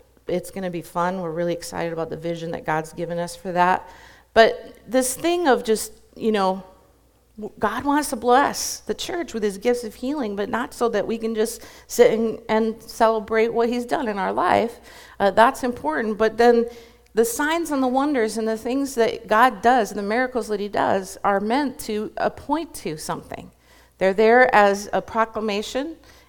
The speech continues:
and then he does those signs and wonders as a demonstration of his power, and people come into the kingdom because of it. In Hebrews two two and three, it says that Jesus announced his great plan of salvation,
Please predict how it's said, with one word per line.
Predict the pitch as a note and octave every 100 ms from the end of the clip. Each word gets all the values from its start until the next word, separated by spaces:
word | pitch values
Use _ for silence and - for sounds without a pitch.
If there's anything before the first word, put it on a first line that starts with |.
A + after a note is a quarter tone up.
| -
and | G#3+
then | G#3+ A3
he | A#3+ A#3 A3 -
does | A3+ B3 B3
those | A#3
signs | A#3 A3+ A#3 G#3+
and | G#3
wonders | G#3+ B3 G3
as | F#3+ E3+
a | F#3
demonstration | G3+ G3 G#3+ G3+ - - A3 A#3+ - - E3 G3 - - - - -
of | F#3 F#3 F#3 -
his | G3 F#3+
power, | - - A3+ C#4+ F#3
and | F#3 G#3 A3
people | C4 B3+
come | B3+ B3 B3
into | B3+ B3+
the | C4
kingdom | - E4+ D4 G#3
because | G#3 - D4 A3
of | -
it. | - - - - -
In | G3+
Hebrews | G3+ A#3+ A#3+ A3+ A#3
two | - B3+
two | B3 - B3
and | B3 A#3
three, | B3 A#3+
it | -
says | A#3+ A3
that | G3+
Jesus | G3+ A#3+ B3 A#3+
announced | A3 G#3+ A#3 C4 -
his | G#3+ F3+ -
great | - D#3 D#3 D#3
plan | D3+ C#3+ D3+
of | D3+
salvation, | D#3+ D#3 E3 E3 - B3+